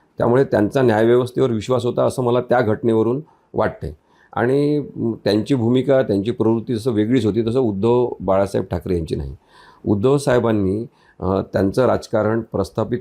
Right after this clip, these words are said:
करताना आणि वाढवताना, अ, पूर्णपणे प्रबोधनकार ठाकरे,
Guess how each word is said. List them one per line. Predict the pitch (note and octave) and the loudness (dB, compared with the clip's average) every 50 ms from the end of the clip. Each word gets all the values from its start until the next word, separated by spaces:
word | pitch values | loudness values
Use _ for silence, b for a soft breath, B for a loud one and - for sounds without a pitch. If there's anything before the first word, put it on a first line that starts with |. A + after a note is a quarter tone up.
| - - | -2 -2
करताना | G2+ - - A2+ G#2+ A2 A2+ | -2 -2 -2 -2 -2 0 0
आणि | G#2+ G#2 B2 | 2 2 2
वाढवताना, | A#2+ G#2 G2+ G#2+ A2 G#2 - F2+ D#2+ D#2 D#2+ E2+ G2+ - b b b b b b b b | 2 2 2 2 2 0 0 -2 -4 -4 -4 -6 -8 -12 b b b b b b b b
अ, | - G2 G2 G2 | -6 -4 -4 -4
पूर्णपणे | - - _ - A#2 A#2+ B2+ C#3 C#3 - - A#2+ A2 A#2 B2 B2+ | -4 -8 _ 0 2 2 4 2 2 2 2 2 2 2 2 0
प्रबोधनकार | B2+ - - G#2 G#2 G2 A2 A#2 A2 A#2+ B2 A#2 A#2+ A#2+ A#2+ | -2 -2 -2 0 0 2 2 2 2 2 2 2 2 2 0
ठाकरे, | A#2 - G#2 G2 F2+ - A2 G#2+ A#2 B2 B2+ D3+ | 0 0 -4 -6 -6 -4 -2 -2 -2 -2 -2 -4